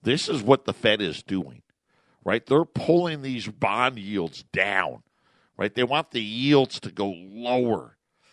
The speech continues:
and, and they gotta push harder and harder to keep it there, and eventually it's going to snap.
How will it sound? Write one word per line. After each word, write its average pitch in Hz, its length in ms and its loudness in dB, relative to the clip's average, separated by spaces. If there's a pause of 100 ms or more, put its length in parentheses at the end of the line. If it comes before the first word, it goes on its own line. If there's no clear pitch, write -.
(120)
and, 101 280 -6
and 101 160 -4
they 113 120 0
gotta 113 240 0
push - 360 2
harder 156 600 -2
and 113 140 -6
harder 139 500 4
to 92 120 -6
keep - 400 -8
it - 140 -8
there, 92 180 0
and 101 180 -8
eventually 120 540 -6
it's - 240 -12
going 120 320 -6
to 85 80 -14
snap. - 540 -8